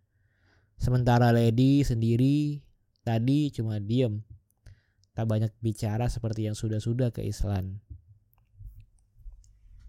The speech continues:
"Ini gimana, Mas? Ini gimana enaknya, Mas?" tanya Gatot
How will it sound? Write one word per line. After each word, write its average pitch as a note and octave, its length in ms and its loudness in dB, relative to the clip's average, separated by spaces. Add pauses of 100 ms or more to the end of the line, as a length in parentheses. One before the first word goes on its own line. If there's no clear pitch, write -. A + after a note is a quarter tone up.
(1300)
"Ini C3+ 240 0
gimana, C3 400 2
Mas? E3 400 4 (1500)
Ini C#3 160 -2
gimana A2+ 320 0
enaknya, C3 480 0
Mas?" - 400 0 (240)
tanya G2+ 240 0
Gatot G2 480 2